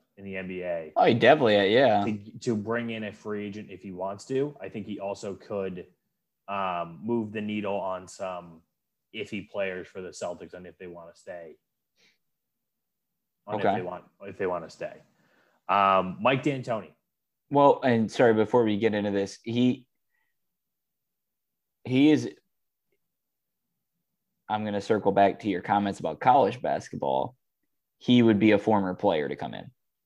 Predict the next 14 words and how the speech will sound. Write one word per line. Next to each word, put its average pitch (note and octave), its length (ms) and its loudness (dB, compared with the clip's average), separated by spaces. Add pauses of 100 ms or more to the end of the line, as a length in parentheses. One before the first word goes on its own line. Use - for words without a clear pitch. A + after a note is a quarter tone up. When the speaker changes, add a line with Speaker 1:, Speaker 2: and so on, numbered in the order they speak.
(400)
Speaker 1:
Yes. G#2+ 280 -6 (1500)
Speaker 2:
Completely A#2+ 360 6
forgot G#2+ 200 6
it. G#2+ 120 2
My, A2+ 160 6
my A2+ 200 6
brain A2+ 280 6
just G2+ 180 0
broke F#2+ 320 0
for F#2+ 120 0
a F#2 60 -2
half E2 200 -4
second. - 380 -10
So, F2 340 0